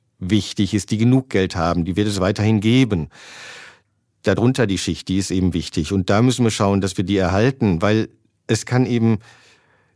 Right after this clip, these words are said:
sehr schnell dann in die andere Richtung umschlagen, wenn wir nicht mehr genug Leute haben, die in den Skiurlaub fahren, die Skigebiete nicht mehr die Auslastung haben,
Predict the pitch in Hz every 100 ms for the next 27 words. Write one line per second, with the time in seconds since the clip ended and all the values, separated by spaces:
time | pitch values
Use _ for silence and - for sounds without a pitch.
0 | _ - 98 120 151 143 - - 117 127
1 | 151 151 - 120 131 - 127 123 120 117
2 | 120 135 127 117 127 - 135 - 123 143
3 | - 131 127 123 123 120 120 135 - 135
4 | 127 113 117 156 170 120 113 110 104 107
5 | 101 101 101 98 - 147 143 113 - 104
6 | 98 92 - 135 135 120 110 110 - 113
7 | 104 101 147 - 113 - 104 90 92 92
8 | 90